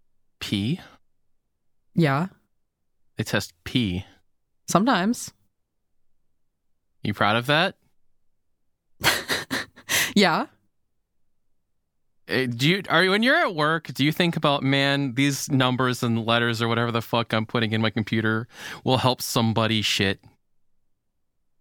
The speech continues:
Speaker 2: Um, I mean, if it does, that's fine with me. That's, like, an important part of being a human.
Speaker 1: Nah, I wanna get rid of that part.
Speaker 2: I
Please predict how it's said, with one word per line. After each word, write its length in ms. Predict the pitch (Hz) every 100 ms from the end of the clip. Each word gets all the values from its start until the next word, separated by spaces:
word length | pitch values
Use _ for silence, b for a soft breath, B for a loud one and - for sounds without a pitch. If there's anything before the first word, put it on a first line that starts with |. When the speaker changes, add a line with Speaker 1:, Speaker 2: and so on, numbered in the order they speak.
| _ _ _ _ _ _
Speaker 2:
Um, 580 | 214 233 233 233 233 233 - _ _ _ _ _ _ -
I 100 | 294
mean, 280 | 311 302 -
if 320 | - 160 220 240
it 160 | 202
does, 400 | 202 233 330 269
that's 240 | 220 226 -
fine 240 | 226 233
with 120 | 220
me. 380 | 202 262 269 302
That's, 240 | 214 220 -
like, 160 | 220
an 100 | 226
important 460 | 214 202 196 208 208
part 180 | 208 202
of 100 | 180
being 220 | 202 208
a 40 |
human. 440 | 185 202 220 190 220 _ _ _ _ _
Speaker 1:
Nah, 360 | 117 120 123 120
I 100 | 113
wanna 160 | 127 139
get 120 | 131
rid 180 | 107 104
of 120 | 90
that 200 | 92 92
part. 320 | 98 87 87 - _ _ _ _ _ _ _ _ _ _ _ - -
Speaker 2:
I 200 | 208